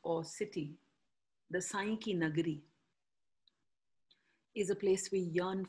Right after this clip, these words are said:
for, a deep yearning, a deep sense of separation from this space beyond. In the poetry of Raidas, he fashions this as Begumpur, uh, the sorrowless city, a utopian vision of a place beyond hierarchies and violence,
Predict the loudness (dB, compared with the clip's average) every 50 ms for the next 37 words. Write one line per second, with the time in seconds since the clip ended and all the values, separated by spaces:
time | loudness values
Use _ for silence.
0 | -6 -10 -10 -10 -10 -10 -10 -8 -6 -4 -4 -2 -2 -4 -4 -2 0 0 2 2
1 | 2 0 -2 -2 -2 -4 -4 -4 -2 -2 -2 -2 -4 -6 -6 -6 -6 -6 -6 -8
2 | -10 -10 -8 -8 -8 -6 -4 -2 0 2 2 2 0 -2 -4 -4 -6 -6 -10 _
3 | _ _ _ _ _ _ _ _ -6 -2 -2 0 2 4 6 6 6 4 2 -6
4 | -8 -10 -12 -4 0 2 2 2 0 -2 -4 -2 -2 -2 -2 -2 -4 -4 -6 -8
5 | -12 -14 _ _ -20 -20 -20 -20 -20 _ _ -6 -2 0 2 2 2 2 0 0
6 | -2 -2 -2 -2 0 0 0 0 0 0 0 2 2 2 2 2 2 4 4 2
7 | 2 2 0 0 -2 -4 -6 -6 -6 -6 -4 -2 -2 -2 0 0 -2 -2 -2 -2
8 | -2 -2 0 0 0 -4 -6 -6 -6 -4 -4 -2 -2 -4 -6 -8 -12 -14 -18 -20
9 | _ -4 2 6 6 6 6 4 0 -2 -2 -2 -4 -6 -8 -10 -14 -20 _ _
10 | _ _ _ _ _ _ _ _ _ _ _ _ -14 -12 -10 -10 -10 -12 -18 -20
11 | _ -8 -8 -6 -4 0 0 2 2 4 4 2 2 0 -2 -4 -6 -8 -6 -8
12 | -6 -6 -8 -10 -10 -14 -20 -20 -20 _ _ _ -2 0 0 0 0 2 4 4
13 | 2 4 2 2 2 2 4 6 6 6 6 6 4 0 0 0 -2 -4 -6 -8
14 | -6 0 2 4 4 4 2 2 2 4 4 6 4 4 2 0 -2 -2 -2 -2
15 | 0 2 2 2 0 -2 -4 -4 -2 -2 -2 -4 -2 -2 0 0 0 2 2 2
16 | 2 2 0 -2 -4 -6 -8 -10 -12